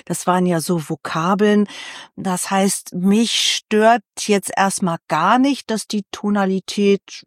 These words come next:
ein bisschen gemäßigt ist, also s-, dass es moderater klingt.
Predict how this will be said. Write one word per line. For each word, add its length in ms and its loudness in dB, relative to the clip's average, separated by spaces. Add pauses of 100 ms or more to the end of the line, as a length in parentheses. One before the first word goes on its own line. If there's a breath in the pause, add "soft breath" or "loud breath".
(120)
ein 140 -6
bisschen 400 0
gemäßigt 580 0
ist, 160 -8
also 200 -4
s-, 200 -10
dass 160 -6
es 160 -6 (220 loud breath)
moderater 1080 2 (360 loud breath)
klingt. 720 -6